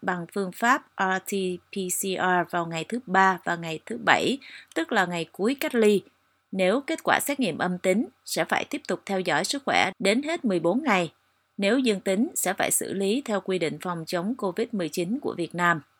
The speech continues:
Ngoài ra, người nhập cảnh vào Việt Nam buộc phải cài đặt và sử dụng ứng dụng khai báo y tế P C covid để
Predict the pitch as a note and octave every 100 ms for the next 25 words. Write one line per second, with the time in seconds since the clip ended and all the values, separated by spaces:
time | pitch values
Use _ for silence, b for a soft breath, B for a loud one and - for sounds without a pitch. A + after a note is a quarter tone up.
0 | _ B B B B C#4+ C4+ C#4 C#4 A#3+
1 | A3+ G3+ G#3 - C#3+ G#3 A#3 G3+ F3+ G3
2 | G#3 G3+ F3 F3 - F3+ G#2+ C#3+ - -
3 | F3+ E3+ E3 - - E3+ D#3+ - - G3
4 | - - A3+ D4 E3 C#3+ - F#3 F#3 E3+
5 | G3 - F3+ - F3 F3+ D4 - _ _
6 | G3+ F3+ - G3 F#3 - F#3+ F3 C#4 F4+
7 | - B B B - C3+ E2